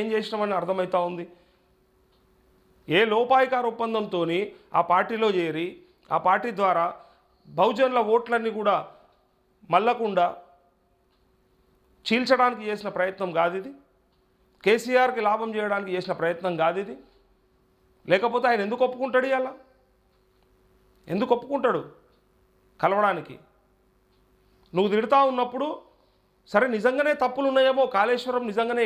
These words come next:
ఏటీఎం అయిపోయిందేమో, డబుల్ బెడ్‌రూమ్లు అందుకే ఇస్తలేడేమో, లిక్కర్ స్కామ్‌లో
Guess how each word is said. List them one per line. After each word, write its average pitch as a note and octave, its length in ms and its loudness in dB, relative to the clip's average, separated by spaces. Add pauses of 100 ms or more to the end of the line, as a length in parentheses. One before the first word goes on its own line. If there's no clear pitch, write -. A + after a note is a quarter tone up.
ఏటీఎం A#3 320 -2
అయిపోయిందేమో, A3 500 -2 (800)
డబుల్ A#3+ 240 4
బెడ్‌రూమ్లు C4 360 0
అందుకే B3+ 280 -2
ఇస్తలేడేమో, C4 560 2 (1160)
లిక్కర్ A#3 280 2
స్కామ్‌లో A#3+ 340 0